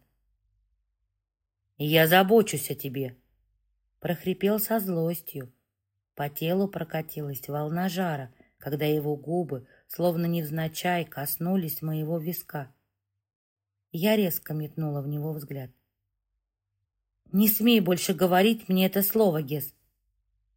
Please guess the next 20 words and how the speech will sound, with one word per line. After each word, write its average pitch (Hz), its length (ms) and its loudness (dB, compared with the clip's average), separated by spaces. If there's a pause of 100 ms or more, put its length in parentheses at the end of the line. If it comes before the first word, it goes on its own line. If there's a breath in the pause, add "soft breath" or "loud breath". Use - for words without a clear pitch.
(240)
Ты 202 160 4
не 208 140 6
заслуживаешь 175 920 2
даже 175 300 0
того, 180 560 0 (160 loud breath)
чтобы 180 360 -2
я 190 280 4
с - 80 -2
тобой 165 380 -2 (100)
объяснялась. 165 840 -4 (1300)
Ещё 196 640 2
раз 143 160 -4
подойдёшь 175 580 -2
ко 151 160 -8
мне 135 300 -8 (340)
или 185 220 4
заговоришь, 170 680 2 (760)
я 220 180 2
расскажу 175 460 0
Давиду». 147 420 -2